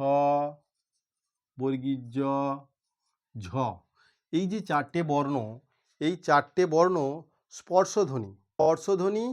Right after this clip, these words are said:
উচ্চারণ করার সময় ঊষ্মধ্বনির প্রভাবে উচ্চারিত হয়। এই চারটে ধ্বনি স্পর্শধ্বনি এবং ঊষ্মধ্বনির সংমিশ্রণে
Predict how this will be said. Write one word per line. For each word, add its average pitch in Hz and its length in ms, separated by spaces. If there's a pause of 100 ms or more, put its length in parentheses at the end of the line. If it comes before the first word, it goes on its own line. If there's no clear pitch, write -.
(280)
উচ্চারণ 208 420
করার 202 340
সময় 151 320 (760)
ঊষ্মধ্বনির 214 760
প্রভাবে 175 400
উচ্চারিত 131 460
হয়। - 280 (1700)
এই 170 160
চারটে 180 320
ধ্বনি 180 280 (440)
স্পর্শধ্বনি 196 840 (240)
এবং 196 160 (160)
ঊষ্মধ্বনির 208 680 (120)
সংমিশ্রণে 214 800